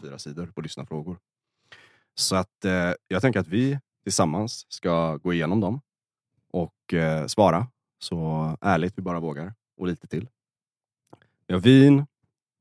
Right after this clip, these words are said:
vi har vatten, vi kan fixa kaffe om det behövs. Eh, vi kör. Och, eh, jag kommer läsa frågorna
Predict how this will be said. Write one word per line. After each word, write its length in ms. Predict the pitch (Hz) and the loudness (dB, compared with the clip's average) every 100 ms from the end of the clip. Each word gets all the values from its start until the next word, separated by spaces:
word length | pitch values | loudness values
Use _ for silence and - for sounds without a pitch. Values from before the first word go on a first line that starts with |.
| _ | _
vi 40 | - | -2
har 40 | |
vatten, 340 | 85 95 - 113 | 0 0 0 -2
vi 60 | |
kan 80 | 101 | -2
fixa 160 | 95 87 | -8 -4
kaffe 400 | - 110 - 92 | 0 0 0 0
om 80 | 107 | 0
det 80 | |
behövs. 500 | 101 92 104 - - - _ _ _ _ _ _ - | 2 0 0 -6 -16 -20 _ _ _ _ _ _ -6
Eh, 560 | 78 76 143 71 - - | -2 -2 -4 -4 -6 -2
vi 80 | |
kör. 280 | 107 110 160 - _ _ _ _ _ _ - | 4 4 4 -4 _ _ _ _ _ _ -10
Och, 380 | 92 - _ | -10 -10 _
eh, 340 | 92 85 82 82 | -2 0 -2 -2
jag 120 | 101 | -2
kommer 140 | 107 113 | 2 4
läsa 240 | 101 98 | 4 2
frågorna 460 | 98 90 87 104 | -2 -2 -2 -4